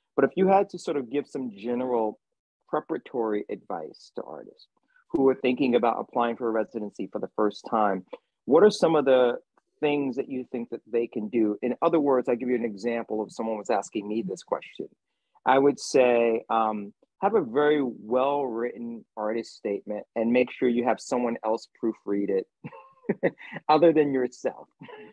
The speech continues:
<laughs> That's one thing. It sounds pretty obvious, but I think that, uh, not all artists are great writers, and, and that's fine.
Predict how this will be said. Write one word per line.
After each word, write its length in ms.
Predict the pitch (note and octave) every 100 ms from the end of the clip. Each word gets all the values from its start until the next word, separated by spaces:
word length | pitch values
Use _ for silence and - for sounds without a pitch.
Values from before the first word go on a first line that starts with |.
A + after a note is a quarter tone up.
| _
<laughs> 560 | A3 - - - _ -
That's 200 | F#3 E3+
one 440 | D3+ D#3+ D3 B2 - _ -
thing. 240 | C#3+ A#2
It 120 | A#2+
sounds 340 | - F#3+ G3 -
pretty 320 | - E3 D3+ B2+
obvious, 600 | A#2+ C3+ E3 G3+ G3 B2 C#3
but 120 | C3+
I 140 | B2+ -
think 200 | C#3 C3+ B2+
that, 280 | A#2+ A#2+ -
uh, 280 | A#2 A2+ A2 -
not 240 | C3 G#3+
all 140 | A#3 A3+
artists 340 | G3+ G#3 -
are 60 | E3
great 260 | D#3 F#3
writers, 520 | D3 F3+ D3+ F#2 F#2+ -
and, 480 | B2+ B2+ B2+ B2+ A#2
and 100 | D3
that's 160 | F#3+ -
fine. 380 | A3 - -